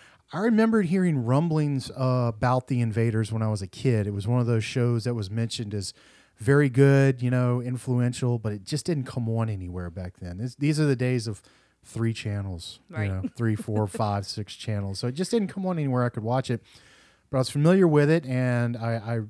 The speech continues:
Speaker 1: vaguely remembered he-, uh, the concept of it and watched that episode with Hackman, and I got hooked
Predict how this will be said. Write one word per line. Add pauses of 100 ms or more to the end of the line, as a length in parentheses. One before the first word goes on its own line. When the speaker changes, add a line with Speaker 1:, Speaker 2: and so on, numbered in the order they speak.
Speaker 1:
vaguely
remembered
he-,
uh,
the
concept
of
it
and
watched
that
episode
with
Hackman, (440)
and
I
got
hooked